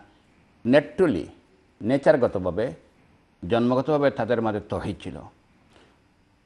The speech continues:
তো ওই টাইমে যদি রাসূলুল্লাহ সাল্লাল্লাহু আলাইহি ওয়াসাল্লাম, যেহেতু এখন পর্যন্ত ওনার নবুয়তের মাধ্যমে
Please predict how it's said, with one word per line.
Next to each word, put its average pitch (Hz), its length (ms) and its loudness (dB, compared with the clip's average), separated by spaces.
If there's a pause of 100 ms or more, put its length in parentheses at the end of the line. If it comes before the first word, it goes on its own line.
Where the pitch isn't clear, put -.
(140)
তো 151 80 0
ওই 165 140 6
টাইমে 160 340 6
যদি 160 500 4
রাসূলুল্লাহ 135 520 4
সাল্লাল্লাহু - 0 -
আলাইহি 139 100 0
ওয়াসাল্লাম, 135 340 2
যেহেতু 131 260 0
এখন 131 300 4
পর্যন্ত 127 400 0
ওনার 120 380 2
নবুয়তের 113 420 0
মাধ্যমে 120 440 2